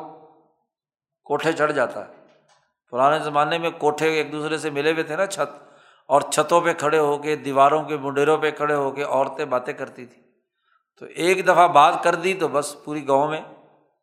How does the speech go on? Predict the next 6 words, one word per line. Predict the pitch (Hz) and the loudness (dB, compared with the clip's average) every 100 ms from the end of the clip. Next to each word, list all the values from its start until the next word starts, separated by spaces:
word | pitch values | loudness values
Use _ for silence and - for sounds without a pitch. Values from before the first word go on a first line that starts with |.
| _ _ _ _ | _ _ _ _
پھیل | - 151 151 | 2 2 2
گئی۔ | 135 - - _ _ _ _ _ _ _ _ _ _ _ _ _ _ | -8 -16 -20 _ _ _ _ _ _ _ _ _ _ _ _ _ _
تو | - 147 131 | -2 0 2
راز | 113 127 143 170 - - | 6 8 8 6 4 0
کو | 196 196 | 2 4
ظاہر | 127 139 147 160 | 6 4 6 2